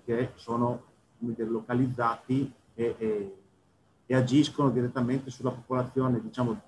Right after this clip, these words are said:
cioè sul cancro che esiste in quel, in, in quel luogo, no? E, e lì, appunto, una volta selezionati questi funghi ipovirulenti, le piante malate di cancro, almeno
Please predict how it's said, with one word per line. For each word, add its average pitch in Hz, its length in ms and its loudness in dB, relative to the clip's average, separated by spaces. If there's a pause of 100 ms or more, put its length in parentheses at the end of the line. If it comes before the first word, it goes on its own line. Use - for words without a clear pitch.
cioè 120 140 -6
sul 139 200 -2
cancro 135 380 4
che 127 120 -2
esiste 127 420 -2
in 123 200 0
quel, 123 320 2 (100)
in, 117 160 -4 (180)
in 117 160 -6
quel 123 160 4
luogo, 101 500 -2
no? 113 200 -12 (760)
E, 113 360 4
e 143 100 2
lì, 143 340 8
appunto, 120 600 2
una 123 160 6
volta 139 220 2
selezionati 131 520 -4
questi - 220 -12
funghi 139 260 0
ipovirulenti, 131 1040 2
le 123 100 2
piante 123 640 0
malate 117 380 -6
di 120 140 -8
cancro, 113 460 -4
almeno 110 300 -6